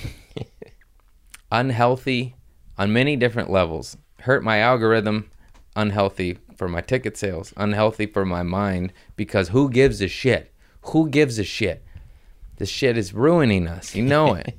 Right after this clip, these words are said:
Speaker 1: <laughs>
Speaker 2: Set your little time limits. Limit your time on that thing.
Speaker 1: Yeah, that's why I haven't been watching your stories. I don't,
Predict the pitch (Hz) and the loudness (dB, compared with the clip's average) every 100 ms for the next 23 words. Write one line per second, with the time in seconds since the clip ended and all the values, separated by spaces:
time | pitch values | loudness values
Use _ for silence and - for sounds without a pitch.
0 | - - _ - _ - - _ - 123 | -16 -20 _ -20 _ -20 -20 _ -2 0
1 | 117 127 131 110 113 117 120 104 87 80 | 0 0 0 0 0 0 2 2 0 -2
2 | - 104 117 117 82 101 113 110 98 87 | -4 -2 0 0 -2 -4 -2 0 0 -2
3 | 82 - 82 82 - - - - 92 95 | -4 -8 -12 -12 -16 -20 -8 2 4 4
4 | 110 90 87 85 78 78 - 71 - 92 | 4 4 4 2 2 0 0 -6 0 2
5 | 82 87 87 | 4 2 0